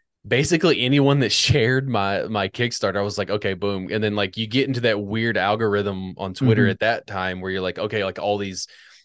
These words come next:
Speaker 1: you know, creators are doing all these things." I don't know if you were doing anything then, but you're doing something now, which I'm, I'm envious that you, like, surpassed it in, like, two days. Uh, Ev-, Evie and the Helsings, right?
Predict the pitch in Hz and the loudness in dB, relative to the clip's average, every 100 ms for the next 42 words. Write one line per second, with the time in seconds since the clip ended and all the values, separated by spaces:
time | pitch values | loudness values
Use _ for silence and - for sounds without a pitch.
0 | - 107 95 85 - 104 107 104 101 101 | -8 -6 -4 -6 -6 -2 0 -2 -4 -4
1 | 101 98 95 90 110 104 - - - 139 | -4 -2 -6 -4 -6 -6 -10 -16 0 2
2 | 180 139 123 135 120 117 113 107 101 95 | 4 4 2 2 0 0 0 0 -2 -4
3 | 101 117 101 101 120 113 98 90 95 90 | -4 -4 -4 -4 -4 -4 -4 -4 -4 -4
4 | 92 117 110 104 92 - - - - - | -2 0 2 0 -2 -6 -12 -20 -20 -20
5 | - _ - - 107 - 104 - 151 139 | -20 _ -10 -6 -4 -4 -4 0 2 2
6 | 95 82 107 98 107 95 - 104 117 110 | -2 -4 -8 -6 -4 -4 -6 -6 -4 -4
7 | - 85 82 - 139 104 98 71 85 - | -6 -10 -12 -8 -2 0 0 -2 -8 -14
8 | - - 95 92 87 - _ _ _ - | -12 -4 0 0 0 -4 _ _ _ -14
9 | - - 139 139 - 156 160 151 139 117 | -14 -4 -2 -2 0 2 4 4 4 2
10 | 113 143 131 80 64 69 90 117 | 2 2 0 -4 -10 -2 0 0